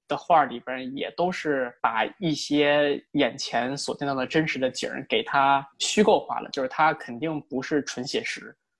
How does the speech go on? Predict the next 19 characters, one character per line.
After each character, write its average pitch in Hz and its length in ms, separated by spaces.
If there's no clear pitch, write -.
最 180 200
后 147 540
有 139 220
一 139 120
个 160 220
把 113 500
梵 131 340
高、 151 600
把 117 360
莫 156 300
奈 139 300
这 147 200
些 151 220
所 165 220
有 151 200
印 156 120
象 147 240
派 139 240
的 123 80